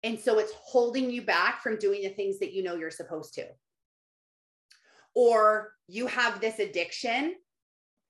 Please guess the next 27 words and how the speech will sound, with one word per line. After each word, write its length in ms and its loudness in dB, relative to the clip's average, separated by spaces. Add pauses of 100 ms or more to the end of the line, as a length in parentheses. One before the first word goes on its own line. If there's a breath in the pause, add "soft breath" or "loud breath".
(200)
and 100 0
it's 140 -4
holding 460 2
you 120 0
back 400 0 (220)
from 140 -2
the 60 0
things 380 -6
that 240 -6
you 160 -4
know 220 4
that 200 2
you 180 -6
are 140 -6
capable 540 -4
of. 220 -12 (2250)
So 360 4 (240)
maybe 280 -4
your 160 -2
addiction 400 -4
is 280 -8
to 460 4 (340)
alcohol 680 -6 (300)
or 200 4
Netflix 720 -4 (180)
or 160 2
shopping. 680 -2